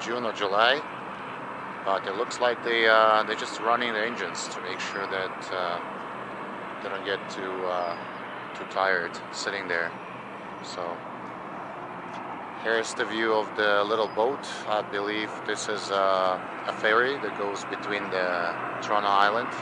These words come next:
and the city of Toronto. So as you can see, there's a little taxi following right there, and there's another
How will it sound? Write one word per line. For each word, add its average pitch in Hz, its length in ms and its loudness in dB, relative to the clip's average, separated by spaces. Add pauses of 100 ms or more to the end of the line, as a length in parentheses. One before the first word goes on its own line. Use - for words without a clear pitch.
(920)
and - 100 -4
the 92 60 -6
city 98 240 -4
of 92 140 -4
Toronto. 120 440 0
So 85 360 -2 (460)
as 90 120 -6
you 90 60 -4
can 92 140 -6
see, - 180 -6
there's 92 180 -6
a 95 40 -2
little 95 220 0
taxi 95 420 -2
following 101 460 -2 (720)
right 101 300 0
there, 113 240 2
and 104 80 -2
there's 95 100 -6
another 98 300 -2